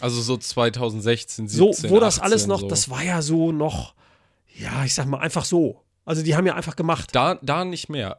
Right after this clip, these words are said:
Speaker 1: davor. Also so ganz am Anfang, so, so,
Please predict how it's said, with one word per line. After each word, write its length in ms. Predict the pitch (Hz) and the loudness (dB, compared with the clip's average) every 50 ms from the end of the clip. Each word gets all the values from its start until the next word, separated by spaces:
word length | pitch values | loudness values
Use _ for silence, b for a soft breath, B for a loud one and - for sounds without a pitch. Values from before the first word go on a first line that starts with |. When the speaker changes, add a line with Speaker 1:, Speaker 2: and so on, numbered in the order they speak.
| - - | -14 -6
Speaker 1:
davor. 580 | 131 139 143 147 139 - 175 170 135 101 98 - b b b b b | -2 0 0 0 0 -2 -2 -2 -2 -2 -6 -10 b b b b b
Also 320 | 127 127 139 147 143 131 139 b b b b | -4 -2 -2 -2 -4 -4 -6 b b b b
so 220 | b - 120 110 107 | b -8 -8 -6 -2
ganz 320 | - 147 156 160 151 - 135 | 0 0 2 0 0 -4 -4
am 100 | 120 110 | -6 -6
Anfang, 480 | - 107 104 - - 104 101 101 - 55 50 | -6 -8 -8 -8 -8 -10 -10 -10 -10 -12 -14
so, 360 | - 110 113 110 110 107 107 107 | -10 -6 -4 -2 -2 -2 -2 -4
so, 400 | 101 104 104 104 104 101 101 | -4 -4 -4 -2 -2 -2 -4